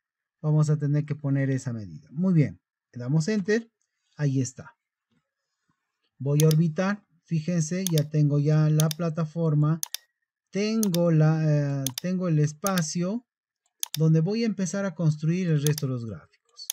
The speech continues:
¿ya? Muy bien, ahora, ¿qué es lo que voy a usar, jóvenes? Voy a usar la wincha para medir en este caso, ¿ya? Eh, fíjense acá,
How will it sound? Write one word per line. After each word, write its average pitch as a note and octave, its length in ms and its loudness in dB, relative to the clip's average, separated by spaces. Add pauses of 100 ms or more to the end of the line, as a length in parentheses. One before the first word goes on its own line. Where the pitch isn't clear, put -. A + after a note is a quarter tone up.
(240)
¿ya? G3 260 -6 (640)
Muy G3+ 180 0
bien, D3 300 2 (280)
ahora, E3+ 520 0 (120)
¿qué A3 80 -2
es B3+ 60 2
lo C#4 100 -2
que A#3 100 0
voy G#3+ 240 0
a G3+ 80 2
usar, F3+ 320 -2
jóvenes? A#2+ 560 -4 (640)
Voy G#3 220 0
a G#3+ 40 0
usar F#3+ 380 0
la F3+ 260 0
wincha E3 640 2
para C3 220 -4
medir A#2 580 0
en A#2 200 -6
este A#2 220 -12
caso, - 380 -16 (300)
¿ya? F#3+ 260 -6 (520)
Eh, C3+ 440 -2
fíjense E3+ 440 0
acá, F#3 340 -4